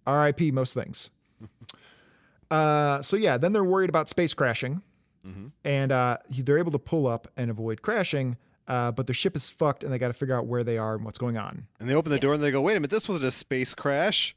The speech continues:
Speaker 2: There's ground."
Speaker 1: Have you been lying to us this whole time, Tommy Tomorrow, you piece of shit?
Speaker 2: You know they would die. They would, like, as soon as they try to go outside, they would suffocate.
Speaker 1: Y-, yeah, well, they're not acclimated to, well, he is, he is from thirty-five years in the future, so who
Speaker 2: No,
Speaker 1: knows
Speaker 2: maybe
Speaker 1: what
Speaker 2: they
Speaker 1: kind of
Speaker 2: got, maybe
Speaker 1: advancements.
Speaker 2: Yeah, they got new lungs.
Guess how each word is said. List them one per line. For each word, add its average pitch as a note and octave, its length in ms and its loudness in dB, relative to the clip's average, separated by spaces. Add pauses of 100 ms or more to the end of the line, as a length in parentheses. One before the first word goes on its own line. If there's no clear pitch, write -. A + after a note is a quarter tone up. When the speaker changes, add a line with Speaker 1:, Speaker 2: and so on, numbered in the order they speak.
(140)
Speaker 2:
There's F3+ 200 2
ground." G#3+ 760 2 (720)
Speaker 1:
Have E3+ 100 2
you F#4 80 -4
been A3+ 180 4
lying F3+ 260 6
to B3 100 0
us A3 80 0
this F3 140 0
whole F#3+ 180 4
time, F3+ 240 2
Tommy F3+ 220 2
Tomorrow, E3 260 4
you E3 140 0
piece - 260 -2
of C#3+ 80 2
shit? - 500 0 (200)
Speaker 2:
You E3+ 160 2
know D4+ 100 8
they C#4+ 140 6
would E3 180 4
die. C3+ 340 4
They B2+ 120 0
would, D3 240 0
like, C#3 100 2
as A#2+ 80 -2
soon A#3 120 2
as A3 60 2
they G3 80 4
try F#3 140 2
to E3+ 80 2
go D#3 100 4
outside, C3+ 360 2
they A#2+ 80 0
would A2+ 120 -2
suffocate. G#2 480 -8 (560)
Speaker 1:
Y-, C#3 100 -10
yeah, E3 400 2
well, C3+ 140 2
they're D3 120 0
not C#3+ 200 0
acclimated A#2+ 520 -4
to, - 80 -10
well, F#3+ 260 0 (200)
he G#3+ 160 0
is, B3+ 280 -4
he E3+ 140 0
is D4 120 -4
from G#3+ 180 0
thirty-five G3 680 2
years E3 180 0
in D3 60 0
the B2+ 60 0
future, F3 440 -6
so C#3 180 -2
who C3+ 60 2
Speaker 2:
No, D3+ 200 2
Speaker 1:
knows F#3 180 0
Speaker 2:
maybe D3+ 120 4
Speaker 1:
what F3+ 60 4
Speaker 2:
they E3 40 4
Speaker 1:
kind D3+ 40 4
of C#3 40 2
Speaker 2:
got, B2+ 80 -2
maybe C#3 60 2
Speaker 1:
advancements. D3 580 -4
Speaker 2:
Yeah, A#2+ 220 -4
they D#3+ 100 0
got D3 140 0
new D#3 140 2
lungs. F#2+ 600 -4